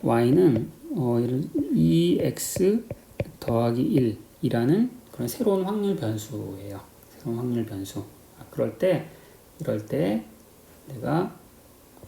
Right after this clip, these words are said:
H의 확률 밀도 함수를 계산하시오. 그럼 어떻게 하면 되느냐? 그럼 어떻게 하면 되냐면 기계적으로 하면 되는 거야. 얘는 디와이,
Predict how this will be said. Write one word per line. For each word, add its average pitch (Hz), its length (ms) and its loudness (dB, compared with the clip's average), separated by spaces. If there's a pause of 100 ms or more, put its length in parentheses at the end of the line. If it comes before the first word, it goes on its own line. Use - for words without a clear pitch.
(160)
H의 135 840 2 (320)
확률 165 380 6
밀도 117 380 0
함수를 123 360 2
계산하시오. 104 680 -4 (160)
그럼 113 200 -4
어떻게 - 180 -8
하면 110 160 0
되느냐? 117 560 0 (400)
그럼 120 160 -4
어떻게 110 220 -6
하면 110 100 2
되냐면 107 540 2
기계적으로 127 500 2
하면 156 120 4
되는 104 180 0
거야. 90 100 -6 (720)
얘는 151 480 4 (3500)
디와이, 127 800 0